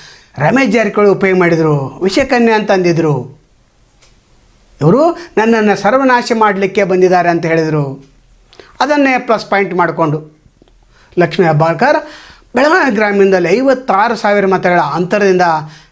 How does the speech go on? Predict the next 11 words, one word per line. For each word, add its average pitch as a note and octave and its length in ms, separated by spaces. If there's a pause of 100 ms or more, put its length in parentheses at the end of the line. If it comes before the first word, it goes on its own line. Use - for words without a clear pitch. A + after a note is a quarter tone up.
(140)
ಗೆದ್ದು F#3+ 260
ತೋರಿಸಿದರು. E3+ 840
ಆವಾಗ D4+ 340 (160)
ದೊಡ್ಡ F#3 200 (480)
ಮುಖಭಂಗವನ್ನೇ E3+ 1080 (280)
ರಮೇಶ್ F3+ 360
ಜಾರಕಿಹೊಳಿ E3 400
ಅನುಭವಿಸಿದರು. D#3 880 (840)
ಅಲ್ಲಿಂದ C4+ 400
ಇಂದಿನವರೆಗೆ F3 840 (680)
ಅವರು C4+ 360